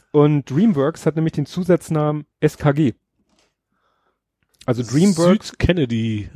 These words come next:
Speaker 2: <laughs> Kentucky.
Speaker 1: Nein, DreamWorks heißt vollständig DreamWorks S K G und das S steht für Steven Spielberg. Jeff-,
Speaker 2: Ah.
Speaker 1: das K steht für Jeffrey Katzenberg,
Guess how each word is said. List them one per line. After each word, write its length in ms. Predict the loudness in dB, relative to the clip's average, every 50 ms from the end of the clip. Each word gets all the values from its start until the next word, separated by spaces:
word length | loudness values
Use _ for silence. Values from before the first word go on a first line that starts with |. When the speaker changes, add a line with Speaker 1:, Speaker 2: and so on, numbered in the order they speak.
| -20 -18 -12 -12 -12 -12 -14
Speaker 2:
<laughs> 440 | -20 -20 -20 -20 -20 -20 -20 -18 -2
Kentucky. 640 | -2 -2 0 2 0 -2 0 -2 -2 -2 -2 -2 -4 -6 _ -8 -8 -8 -8 -16 -20 -20 -20 -20 -20 -6 0
Speaker 1:
Nein, 220 | 0 0 0 0 -6 _ -16
DreamWorks 680 | -6 0 2 2 2 4 4 2 2 0 -2 -6 -12 -14 -8 -2
heißt 320 | 2 2 2 2 0 -6 -16
vollständig 680 | -6 -2 0 0 0 0 -2 -2 0 0 0 -2 -4 -12
DreamWorks 840 | -14 -12 -4 -2 0 0 0 -2 -6 -4 0 0 0 0 -2 -6 -16 _
S 300 | _ 0 0 0 -2 -10 _ _
K 260 | 0 0 0 0 -2 -6
G 380 | -2 2 2 2 2 0 -4 -6 _
und 180 | -6 -4 -2
das 200 | -2 -4 -4 -6 -16 _ _
S 360 | 0 0 0 0 -4 -16 -20
steht 260 | -20 -6 -4 -4 -4 -4
für 100 | -8 -10
Steven 360 | -8 -8 -8 -6 -4 -4 -6
Spielberg. 760 | -8 -10 -16 -8 0 0 0 2 2 0 -2 -2 -2 -6 -12 _ _ _ _ _ _ _ _ _ _ _ _ _ _ _ _
Jeff-, 360 | -4 0 0 0 0 -2 -6 -6
Speaker 2:
Ah. 100 | -2 -2
Speaker 1:
das 160 | -2 -2 -2
K 260 | -2 0 2 2 2
steht 240 | 0 0 -2 -2 0 -2
für 100 | -6 -6
Jeffrey 460 | 0 0 0 0 2 0 0 0 0
Katzenberg, 1160 | 0 _ -2 -2 -2 -2 -4 -8 -6 -6 -6 -6 _ _ _ _ 0 0 0 0 -2 -6 -14